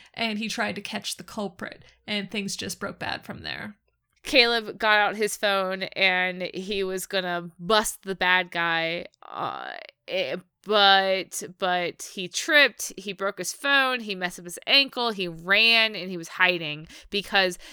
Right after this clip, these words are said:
Speaker 2: this man was not a man, but a monster.
Speaker 1: Yeah. And the monster turned on him sufficiently that he was like, "Time to haul ass out of here."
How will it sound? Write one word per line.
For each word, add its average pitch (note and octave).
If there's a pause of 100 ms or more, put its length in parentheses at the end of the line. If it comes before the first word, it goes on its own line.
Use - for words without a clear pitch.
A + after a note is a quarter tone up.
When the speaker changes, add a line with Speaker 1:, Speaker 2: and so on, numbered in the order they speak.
Speaker 2:
this G3+
man G3+
was F#3
not F#3+
a F3+
man, F3+
but E3
a D#3+
monster. D#3 (200)
Speaker 1:
Yeah. G#3 (400)
And A#3
the A3+
monster F#3+
turned G#3
on F#3+
him G3
sufficiently A#3+
that G#3+
he A3+
was G#3+
like, G3+
"Time A#3
to A#3+
haul G3+
ass F#3+
out F#3+
of G3+
here." -